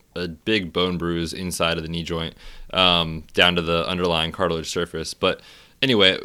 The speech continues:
my point with that is he wasn't rushing the way that he normally does, and, and he relies on that a little bit,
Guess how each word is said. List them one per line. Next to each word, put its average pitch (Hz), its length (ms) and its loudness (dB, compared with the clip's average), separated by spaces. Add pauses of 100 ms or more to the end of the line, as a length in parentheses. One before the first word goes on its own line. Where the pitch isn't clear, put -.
(120)
my 120 220 2
point 127 220 2
with 113 100 -2
that 113 180 6
is 92 240 0 (600)
he - 140 -2
wasn't 160 340 4
rushing 104 340 2
the 90 60 -4
way 95 160 2
that 90 120 -4
he 95 140 -4
normally 95 340 -4
does, 92 300 0
and, 90 160 -6
and 90 180 -6
he 107 200 -6
relies 92 400 -2
on 90 100 -2
that 90 220 0
a 98 60 -2
little 151 200 2
bit, 87 300 0